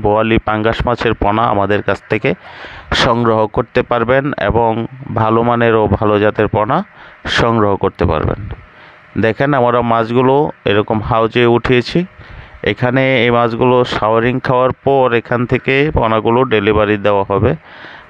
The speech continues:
আমাদের মাছগুলো আজকে ডেলিভারি দেওয়া হবে কুমিল্লা, লাকসাম। তো আপনারা যারা বোয়ালি পাঙ্গাস মাছ চাষ করতে চান, তারা অবদ-,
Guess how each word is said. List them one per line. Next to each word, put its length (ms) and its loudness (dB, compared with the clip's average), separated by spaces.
আমাদের 340 0
মাছগুলো 440 2
আজকে 280 -4
ডেলিভারি 460 2
দেওয়া 200 2
হবে 160 2
কুমিল্লা, 500 2
লাকসাম। 460 -2
তো 120 2
আপনারা 360 2
যারা 200 0
বোয়ালি 380 2
পাঙ্গাস 340 -2
মাছ 120 0
চাষ 220 -2
করতে 320 -2
চান, 160 -2
তারা 240 0
অবদ-, 360 0